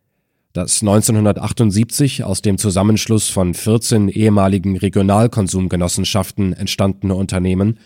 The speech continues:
prägte die Entwicklung des Einzelhandels in der Nachkriegszeit maßgeblich.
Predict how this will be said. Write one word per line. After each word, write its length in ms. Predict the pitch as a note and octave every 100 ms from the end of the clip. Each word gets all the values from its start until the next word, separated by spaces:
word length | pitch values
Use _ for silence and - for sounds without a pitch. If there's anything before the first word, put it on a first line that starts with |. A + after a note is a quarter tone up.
| _ _ _ _ _
prägte 400 | - G2+ A#2 D3
die 80 | A#2+
Entwicklung 500 | A2 G2 A2 - A#2+
des 180 | G2+ -
Einzelhandels 1000 | G#2 C#3 C3+ F#2 F#2 G2 G2 A#2+ - -
in 140 | F#2
der 100 | F2
Nachkriegszeit 800 | F2+ G2+ - A#2 G#2+ - A2+ G#2+
maßgeblich. 720 | G#2+ A2 - G2 E2+ - -